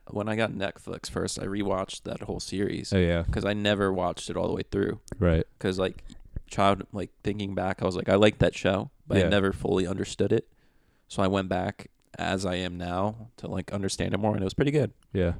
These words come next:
Speaker 1: A li-,
Speaker 2: Nice.
Speaker 1: a little
Speaker 2: Holds up?
Speaker 1: slow, a
Speaker 2: Hold-,
Speaker 1: little
Speaker 2: okay.
Speaker 1: slow, but the last
Speaker 2: Okay.
Speaker 1: season was pretty cool. You got to learn everything.
Speaker 2: Word.
Speaker 1: Uh, my next story.
Speaker 2: Shout out to Yu-Gi-Oh!
Speaker 1: Yeah, shout out. Uh, fifth grade, I got detention. Well, I, I have it.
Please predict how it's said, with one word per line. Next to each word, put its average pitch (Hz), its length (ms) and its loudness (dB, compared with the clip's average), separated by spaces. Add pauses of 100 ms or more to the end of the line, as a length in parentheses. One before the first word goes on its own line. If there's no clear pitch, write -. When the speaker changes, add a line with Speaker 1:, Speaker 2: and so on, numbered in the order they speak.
(340)
Speaker 1:
A - 40 2
li-, 135 60 8
Speaker 2:
Nice. 147 140 4
Speaker 1:
a 135 40 -4
little 143 200 -2
Speaker 2:
Holds 101 80 6 (120)
up? 135 60 4
Speaker 1:
slow, 120 260 10
a - 40 2
Speaker 2:
Hold-, 131 120 -6
Speaker 1:
little 110 240 2
Speaker 2:
okay. 127 140 -2
Speaker 1:
slow, 104 440 4
but 98 360 -2 (320)
the - 80 -6
last 98 320 2
Speaker 2:
Okay. 101 40 0
Speaker 1:
season 85 140 0
was 90 80 -12
pretty - 240 -8
cool. - 380 -6
You 92 120 -10
got 98 120 -2
to - 80 -14
learn 90 260 -8
everything. 95 460 -10 (520)
Speaker 2:
Word. 85 300 4 (180)
Speaker 1:
Uh, 107 400 8
my 110 120 6
next 127 220 2
story. 104 380 4
Speaker 2:
Shout - 300 4
out 110 140 0
to 98 100 -4
Yu-Gi-Oh! 90 520 0 (160)
Speaker 1:
Yeah, 92 180 2
shout 92 280 2
out. 92 140 2 (1040)
Uh, 98 420 2 (680)
fifth - 300 4
grade, 110 340 8
I 107 60 8
got 90 340 2
detention. 104 720 2 (640)
Well, 90 100 -6
I, 98 160 -2 (200)
I 104 120 -4
have 120 180 0
it. 113 140 0